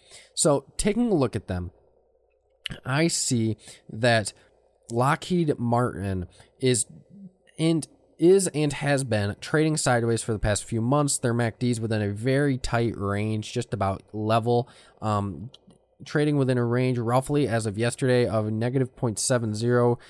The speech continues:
down to negative point seven six. So that mac D is kinda just fluctuating with not much momentum,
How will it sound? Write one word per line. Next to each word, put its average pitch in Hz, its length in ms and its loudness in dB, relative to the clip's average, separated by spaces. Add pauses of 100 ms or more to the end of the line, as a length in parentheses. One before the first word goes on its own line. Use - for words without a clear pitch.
(160)
down 113 180 -2
to - 140 -6
negative 113 340 -2
point 104 200 -6
seven 104 280 -4
six. - 520 -4 (240)
So 131 120 -2
that 123 140 2
mac 139 280 0
D 131 160 2
is 131 100 2
kinda 127 240 0
just 107 160 -6
fluctuating 131 920 0
with 120 140 0
not 117 360 0
much 123 280 -2
momentum, 120 760 0